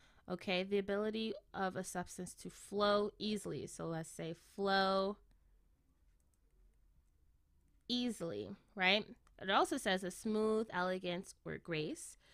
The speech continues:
It also says the state of being unsettled or unstable. So change a bit, uh, ch-, uh, cha-, changeability. Okay? So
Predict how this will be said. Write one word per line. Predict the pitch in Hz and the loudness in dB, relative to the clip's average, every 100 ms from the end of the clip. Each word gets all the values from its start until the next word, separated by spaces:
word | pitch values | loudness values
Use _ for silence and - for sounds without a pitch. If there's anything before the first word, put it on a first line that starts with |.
| - - - | -20 -16 0
It | |
also | 208 208 202 | 0 2 -4
says | - 190 190 196 - | 0 0 0 -2 -6
the | 208 196 | -4 -4
state | - - 190 202 | -6 0 0 2
of | 185 185 | -2 -4
being | 190 190 180 175 180 | -4 -2 -2 -2 -4
unsettled | 180 175 175 175 170 170 180 - _ | -4 -6 -2 -2 0 -2 -4 -8 _
or | 175 165 | -4 -2
unstable. | 170 170 - 160 165 160 156 160 - - - | -4 -6 -6 -6 -6 -8 -8 -10 -14 -20 -18
So | - 185 | -8 -8
change | - 262 269 285 | -4 0 0 0
a | 254 | -2
bit, | 285 - | -4 0
uh, | 214 185 - | 2 0 -6
ch-, | - - _ - | -18 -20 _ 0
uh, | 190 170 | 0 0
cha-, | - - 214 _ - | -4 -6 -6 _ -6
changeability. | - 240 220 220 196 160 170 - - _ - - - - _ - 226 | 0 2 2 2 2 0 -4 -12 -20 _ -20 -20 -20 -20 _ -8 -8
Okay? | 226 302 392 - _ _ _ - - - - - _ _ | 0 0 0 -4 _ _ _ -20 -20 -20 -20 -20 _ _
So | - - 392 370 349 330 - | -8 4 6 8 6 2 -2